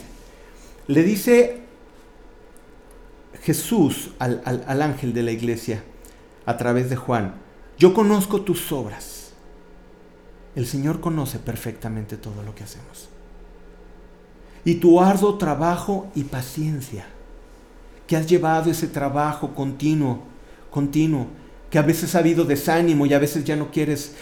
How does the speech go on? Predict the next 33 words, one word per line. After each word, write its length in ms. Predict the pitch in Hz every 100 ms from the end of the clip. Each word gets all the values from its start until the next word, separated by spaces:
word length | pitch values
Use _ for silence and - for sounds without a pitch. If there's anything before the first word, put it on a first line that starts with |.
| -
seguir 360 | - 147 151 160
adelante, 640 | 143 135 156 175 170 135
pero 160 | - 127
sigues 300 | 127 151 156
sirviendo 560 | 139 123 139 165 147 127
y 40 |
sigues 300 | 120 147 147
luchando 580 | 135 127 147 160 147 - - - 127
y 20 |
sigues 340 | - 175 165
creyendo. 640 | - 123 117 151 190 135 101 - - - - - - - - - - - - - - - - - - - - - - - -
Que 80 | 175
no 160 | 175 202
puedes 280 | 226 220
soportar 540 | - 202 165 160 185 196
a 60 |
los 260 | 196 151 -
malos 680 | 147 175 190 123 107 - - - - - - - - - - - - - -
y 80 |
que 140 | 131 180
has 140 | 185
probado 540 | - 214 185 196 269 233
a 20 |
los 160 | 156
que 80 | -
se 160 | 160 151
dicen 300 | 160 175 151
ser 160 | 156
apóstoles 640 | 143 143 135 - 123 120 131
y 20 |
no 140 | 120
lo 140 | 120 113
son 280 | - 127